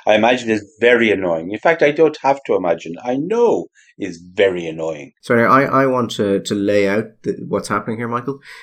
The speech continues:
Speaker 2: so that people understand the pressure that Liam Herrick, the, uh, head of the I C C L, is under, and also understand that his more erratic behaviour is in fact a perfectly reasonable response to the stress he's been put under.
Speaker 1: Very empathetic.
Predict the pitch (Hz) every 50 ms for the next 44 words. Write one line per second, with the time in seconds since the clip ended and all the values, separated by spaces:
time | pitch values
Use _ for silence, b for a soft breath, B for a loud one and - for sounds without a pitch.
0 | B B B _ - - 127 113 113 - 151 151 147 131 120 120 110 101 92 -
1 | - 113 107 104 101 98 95 87 87 - 98 95 90 - - 143 147 139 - -
2 | 101 87 85 90 - 101 98 92 87 98 101 101 95 87 - - - _ _ -
3 | 95 90 90 90 90 90 90 92 90 101 117 107 107 104 101 92 95 98 90 92
4 | 90 - 104 98 - 101 98 98 98 92 104 107 104 104 101 98 b b b b
5 | b b b - 160 202 233 220 202 170 156 165 147 135 127 - - 120 113 110
6 | 107 107 110 110 110 117 120 147 170 190 175 139 120 101 101 117 123 120 117 107
7 | - - 104 92 98 98 101 98 92 95 90 - - 113 117 120 117 117 143 143
8 | 143 139 131 - - 156 151 147 147 135 131 - 113 101 101 101 113 123 120 113
9 | 117 104 90 87 87 90 101 90 - - - - 110 101 98 90 82 - - -
10 | - 98 92 - - - - - - 120 117 107 92 - - - 98 90 80 -
11 | - 92 87 104 98 90 92 98 92 87 85 82 82 - _ _ _ _ 127 120
12 | 123 120 117 131 127 127 120 - 120 107 107 - -